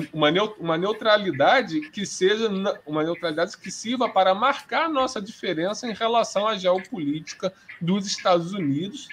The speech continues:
e pra, e pra marcar que o Brasil tem um projeto próprio e que o Brasil vai se integrar nesse novo mundo que está surgindo de acordo com uma estratégia própria, que o Brasil não vai ser quintal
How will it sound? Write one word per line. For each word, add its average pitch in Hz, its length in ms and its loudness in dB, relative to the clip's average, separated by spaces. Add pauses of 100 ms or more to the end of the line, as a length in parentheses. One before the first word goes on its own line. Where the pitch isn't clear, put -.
e 220 60 -4
pra, 226 420 2 (220)
e 165 80 -8
pra 190 260 6
marcar 208 440 4
que - 100 -10
o - 20 -6
Brasil 202 420 0 (200)
tem 233 200 2
um 262 120 -4
projeto 175 600 -2
próprio 156 460 2
e 208 60 0
que - 100 0
o 220 40 4
Brasil 202 500 2
vai 226 260 4
se - 160 -6
integrar 208 720 -2 (460)
nesse 190 320 2
novo 208 320 2
mundo 180 220 0
que - 80 -16
está 151 200 -4
surgindo 151 520 -2
de 202 160 -2
acordo 190 480 0
com 226 140 -6
uma 226 100 0
estratégia 214 640 2
própria, 156 420 0
que - 100 -14
o 156 40 -10
Brasil 156 380 0
não 226 180 -2
vai 226 140 -2
ser 196 380 -8
quintal 185 520 -2